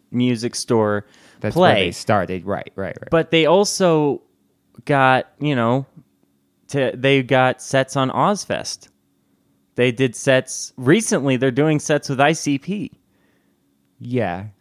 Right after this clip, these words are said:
Speaker 1: I mean, that, and
Speaker 2: So,
Speaker 1: that's been very
Speaker 2: okay.
Speaker 1: normal for them. And they've, they haven't just stuck to, um, a Christian fan base. To them, they're playing rock music, and they're a band of Christians,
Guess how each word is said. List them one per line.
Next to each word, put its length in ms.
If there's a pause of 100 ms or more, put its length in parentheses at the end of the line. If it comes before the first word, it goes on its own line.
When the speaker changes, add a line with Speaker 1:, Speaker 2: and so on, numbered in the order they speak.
(520)
Speaker 1:
I 100
mean, 280
that, 160
and 120
Speaker 2:
So, 60
Speaker 1:
that's 140
been 180
very 200
Speaker 2:
okay. 80
Speaker 1:
normal 380
for 160
them. 340
And 160
they've, 240 (200)
they 160
haven't 340
just 220
stuck 460
to, 500 (420)
um, 560
a 120
Christian 520
fan 280
base. 280
To 140
them, 460 (300)
they're 160
playing 680
rock 340
music, 520
and 220
they're 120
a 40
band 300
of 120
Christians, 580